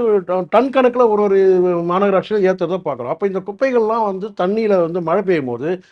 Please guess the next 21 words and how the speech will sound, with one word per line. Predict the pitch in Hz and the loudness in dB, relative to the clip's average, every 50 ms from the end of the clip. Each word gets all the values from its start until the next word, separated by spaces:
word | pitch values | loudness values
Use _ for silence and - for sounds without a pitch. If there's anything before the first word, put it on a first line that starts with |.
| _ _ - | _ _ -4
மிதந்து | 147 185 214 247 240 214 196 | 0 2 4 4 2 2 0
வந்து | 160 139 123 123 151 180 190 185 - _ _ _ _ - | -2 -2 -2 -4 -4 -4 -4 -4 -8 _ _ _ _ 0
வழிப்பா-, | 151 196 247 226 202 220 180 | 2 2 2 2 0 0 0
தண்ணி | 147 165 175 214 240 226 | 0 -2 -2 -2 -2 0
வழிப்பாதை | 185 180 208 220 180 196 175 156 143 | 0 0 0 -2 -2 -4 -2 -2 -4
அடைச்சிட்டா | 143 139 - 151 - 302 - - _ _ 208 - | -6 -8 -10 -8 -8 -8 -8 -8 _ _ -12 -6
தண்ணி | - 156 160 165 151 | -4 -4 -4 -4 -4
போக்குவரத்துக்கு | 156 - 151 - 131 110 - 101 101 98 | -4 -4 -4 -4 -6 -10 -12 -12 -14 -14
வழி | 95 | -14
இல்ல. | - - _ - - _ - | -16 -18 _ -20 -18 _ -6
இதுதான் | 131 156 185 247 269 285 277 240 | -4 0 4 4 6 6 4 2
முக்கியமா | 220 208 190 190 180 185 214 220 214 220 214 | 0 -2 -4 -6 -4 -2 0 0 0 0 0
நம்ம | 208 185 165 151 | -2 -2 -4 -2
பார்க்கணும். | 147 165 165 151 143 123 107 | -2 -2 -2 -2 -4 -8 -10
அப்போ | 123 - 214 233 262 269 | -8 -4 0 0 0 0
நம்ம | 254 202 175 160 156 156 | 0 -2 -4 -2 -2 -4
இங்க | 151 147 143 143 | -4 -4 -4 -6
இருந்து | 135 156 190 226 | -6 -6 -8 -8
செயல்பட | 202 - 180 196 226 226 214 208 | -6 -2 -2 -2 0 0 -2 -2
வேண்டியது | 185 156 151 190 185 | -2 -2 -4 -2 -2
வெறும் | 165 180 208 196 156 | -2 0 0 0 0